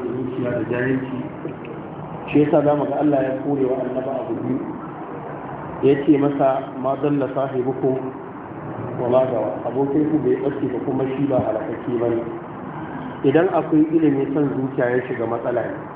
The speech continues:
In aka gina aikin addini babu ilimi, shi ma matsala ne. Da haka Allah ya kore wa Annabi duka guda biyu, cewa "ma dalla sahibukum wa ma gawa." Abokinku bai ɓace ba,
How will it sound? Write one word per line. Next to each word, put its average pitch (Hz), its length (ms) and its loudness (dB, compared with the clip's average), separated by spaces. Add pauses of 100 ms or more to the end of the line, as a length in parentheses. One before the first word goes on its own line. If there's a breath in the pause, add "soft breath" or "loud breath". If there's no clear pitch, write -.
(880)
In 160 120 8
aka 175 220 4
gina 165 260 6
aikin 160 480 4
addini 139 640 2
babu 143 380 2
ilimi, 123 440 -2
shi 151 80 0
ma 139 140 2
matsala 135 400 -2
ne. 104 100 -6 (1040)
Da - 140 8
haka 160 160 2
Allah 156 220 8
ya 151 120 2
kore 156 220 2
wa 143 140 4
Annabi 139 340 -2
duka 147 200 -2
guda 127 360 0
biyu, 131 260 -4
cewa 127 160 0
"ma 131 140 4
dalla 139 340 2
sahibukum 131 600 0 (880)
wa 123 100 2
ma 127 160 4
gawa." 107 280 -2 (140)
Abokinku 143 540 2
bai 127 180 2
ɓace 143 320 0
ba, 143 140 4